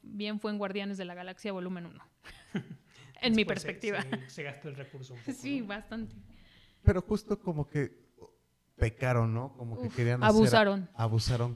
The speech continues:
Speaker 3: como que
Speaker 1: Ay.
Speaker 3: querían hacer algo ahí muy, muy similar, que en ningún momento funciona, no hay como que ese carisma, no, o sea,
Speaker 2: Ujú.
Speaker 3: se me hace muy sosa la película.
Speaker 2: Sí.
Speaker 3: Justo hablando de lo que tú dices, Mike, que no le dan como que ese,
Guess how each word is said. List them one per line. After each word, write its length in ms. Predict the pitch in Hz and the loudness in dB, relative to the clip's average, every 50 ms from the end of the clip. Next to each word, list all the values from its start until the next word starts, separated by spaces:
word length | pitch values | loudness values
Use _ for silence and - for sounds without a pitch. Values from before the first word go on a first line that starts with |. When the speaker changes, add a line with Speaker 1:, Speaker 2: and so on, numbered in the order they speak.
| - - | -8 -12
Speaker 3:
como 140 | - 104 107 | -14 -14 -14
que 100 | _ - | _ -12
Speaker 1:
Ay. 60 | 240 220 | -8 -4
Speaker 3:
querían 280 | 113 110 113 117 117 | -2 0 0 0 0
hacer 260 | 113 87 - 117 107 | -2 -2 -2 -2 -2
algo 360 | 104 107 107 107 107 110 107 104 | 0 0 -2 -2 -2 -2 0 0
ahí 260 | 101 104 104 104 104 98 104 107 - _ | 0 0 -2 -4 -4 -8 -10 -14 -16 _
muy, 400 | 113 107 107 107 110 110 113 110 | -12 -8 -6 -4 -4 -4 -4 -2
muy 180 | 110 113 117 113 | -2 -2 -2 -2
similar, 640 | - - 117 104 101 95 92 90 92 101 - - _ _ _ _ _ _ _ _ | -4 -4 -6 -4 -4 -2 -2 -2 -4 -6 -6 -10 _ _ _ _ _ _ _ _
que 120 | _ - 117 | _ -8 -6
en 80 | 110 107 | -6 -4
ningún 380 | 107 110 110 110 110 113 113 | -4 -4 -2 -2 -2 -2 -2
momento 420 | 117 113 110 107 110 110 110 - 120 | -2 -4 -4 -4 -4 -4 -4 -8 -8
funciona, 840 | - - - 98 90 90 - - - 98 92 95 101 104 110 - _ _ | -8 -6 -8 -8 -8 -8 -10 -6 -4 -2 -2 -2 -4 -6 -10 -12 _ _
no 220 | 110 110 107 104 | -14 -10 -8 -6
hay 140 | 104 107 104 | -6 -6 -8
como 280 | _ - 110 107 104 95 _ | _ -14 -18 -18 -18 -20 _
que 60 | - | -16
ese 180 | 95 - - 95 | -14 -14 -14 -14
carisma, 760 | _ - 80 78 78 80 85 92 90 - - 104 98 98 98 | _ -16 -18 -18 -18 -20 -18 -18 -18 -14 -8 -6 -6 -6 -6
no, 320 | 98 98 101 101 101 101 - | -6 -8 -12 -12 -14 -14 -20
o 60 | _ 95 _ | _ -20 _
sea, 160 | - 113 117 117 - | -12 -12 -12 -12 -14
Speaker 2:
Ujú. 100 | - 208 - | -16 -12 -10
Speaker 3:
se 80 | 135 | -8
me 100 | 120 131 | -8 -8
hace 140 | 143 - 160 | -10 -10 -10
muy 160 | 151 156 156 | -8 -8 -8
sosa 340 | 143 - - 151 - - 147 | -8 -6 -8 -8 -6 -6 -6
la 140 | 131 120 113 | -4 -4 -4
película. 640 | - 110 107 117 147 147 _ - 156 160 165 180 - _ _ _ _ _ _ _ | -4 -4 -4 -2 -4 -4 _ -4 -4 -2 -2 -4 -6 _ _ _ _ _ _ _
Speaker 2:
Sí. 160 | - 262 - _ - | -20 -20 -20 _ -2
Speaker 3:
Justo 220 | - 190 - - | 0 0 2 4
hablando 300 | 180 160 165 160 160 160 | 4 4 4 4 2 2
de 20 | 151 | 0
lo 80 | 135 - | 0 2
que 140 | - 135 | 0 0
tú 180 | 120 - 139 151 | 0 0 -2 -2
dices, 320 | 139 156 - - 151 135 | -2 -2 -2 -2 -2 -2
Mike, 180 | - 147 143 - | -2 -2 -2 -2
que 100 | - 135 | -2 -2
no 140 | 127 127 135 | 0 0 0
le 140 | 139 135 131 | 2 2 2
dan 160 | 131 131 131 | 0 0 -2
como 340 | - - 135 131 117 107 - | -4 -6 -4 -2 -4 -4 -4
que 140 | - 107 113 | -2 -2 -2
ese, 600 | 113 - - - 123 117 107 101 95 87 82 | -2 -2 -4 -4 -2 -2 -2 -2 -2 -4 -6